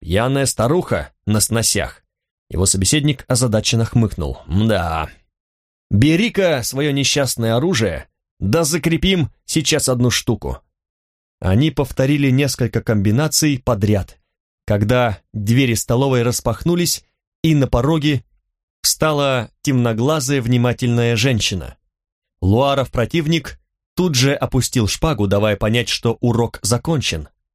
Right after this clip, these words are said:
потому что и Луар знал это давно, его отец никогда не фехтует в присутствии его матери, никогда, будто оружие руки жжёт.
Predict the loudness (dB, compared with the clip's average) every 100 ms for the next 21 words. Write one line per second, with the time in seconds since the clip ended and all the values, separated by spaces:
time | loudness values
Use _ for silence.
0 | _ _ _ _ _ -2 2 0 0 0
1 | 0 -4 _ _ 0 2 2 0 -4 -4
2 | 0 0 0 -2 -2 0 0 0 0 -4
3 | _ _ _ _ _ 2 4 4 2 0
4 | -2 -2 -2 -6 -2 0 0 0 0 0
5 | 0 -2 -6 -4 -2 0 -2 -2 -2 0
6 | -4 -4 0 0 2 2 2 2 0 -4
7 | -8 -8 -2 0 2 0 -2 -4 -4 -2
8 | -4 -6 _ _ _ -2 0 0 0 -2
9 | 0 0 0 0 0 0 0 -2 -2 -2
10 | 0 0 -2 -10